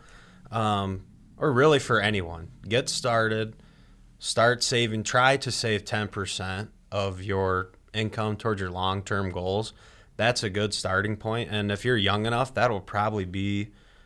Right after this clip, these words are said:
um, sufficient enough if you do that for your whole life. And just know that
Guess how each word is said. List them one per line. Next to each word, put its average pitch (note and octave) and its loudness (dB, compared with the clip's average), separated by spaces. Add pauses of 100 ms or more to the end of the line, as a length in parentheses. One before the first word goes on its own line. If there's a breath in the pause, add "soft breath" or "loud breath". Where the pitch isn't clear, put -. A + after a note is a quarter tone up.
(180 soft breath)
um, F#2 -6
sufficient A2+ -2
enough G#2+ 0
if G#2 -8
you G2+ -8
do F#2+ -6
that G2+ 0
for G2+ -2
your F#2 0
whole F#2 -2
life. F2+ -2 (580 soft breath)
And G2+ -2
just B2+ 0
know A#2 2
that G2 0